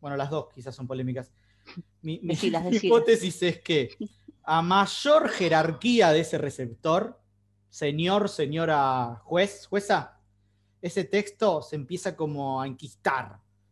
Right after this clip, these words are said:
Speaker 1: como, como que se atora, ¿no? Se llena de tecnolectos, se hace muy preciso, se llena de tecnicismos,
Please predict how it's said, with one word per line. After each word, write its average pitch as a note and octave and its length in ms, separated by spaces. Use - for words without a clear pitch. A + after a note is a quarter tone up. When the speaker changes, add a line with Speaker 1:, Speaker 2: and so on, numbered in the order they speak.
Speaker 1:
como, C#3 220
como C#3+ 240
que C3+ 80
se - 140
atora, D3 560
¿no? G3+ 360
Se - 140
llena G3+ 240
de E3 80
tecnolectos, D#3 1000
se G3+ 60
hace F3+ 180
muy E3 180
preciso, E3+ 880
se D3+ 100
llena G3 220
de D3+ 60
tecnicismos, D3+ 1200